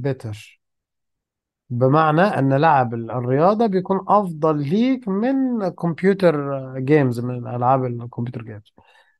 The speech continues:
I am twelve years old, but my sister is older. She is fifteen. أنا عندي اتناشر وأختي عندها خمستاشر، تبقى أختي older.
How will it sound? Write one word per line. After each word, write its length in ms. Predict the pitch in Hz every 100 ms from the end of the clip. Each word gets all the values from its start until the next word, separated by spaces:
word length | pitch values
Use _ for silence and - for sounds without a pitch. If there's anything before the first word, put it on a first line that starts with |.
| _ _ -
I 500 | 175 180 180 180 180 180 185
am 300 | 180 180 180 175
twelve 480 | - 175 165 147
years 300 | 139 135 120
old, 540 | 117 117 120 147 170 165
but 180 | 196 175
my 240 | 165 160
sister 640 | 147 175 175 - 156 147
is 540 | 147 143 151 165 175 170 -
older. 720 | 196 226 233 202 151 120 104 -
She 260 | - - 113 113 131
is 260 | 147 160 160 _
fifteen. 1000 | - - 156 - - - 170 185 151 113 104 _ _ _ _ _ _ _ _ _ _ _ _ _ _ 160
أنا 220 | 165 156
عندي 240 | 180 170
اتناشر 440 | 165 190 226 226 165
وأختي 300 | 180 - 147
عندها 220 | 143 175
خمستاشر، 560 | 170 147 135 202 196
تبقى 420 | 180 147 131 135 170
أختي 260 | - 165
older. 880 | 156 156 156 156 151 131 123 113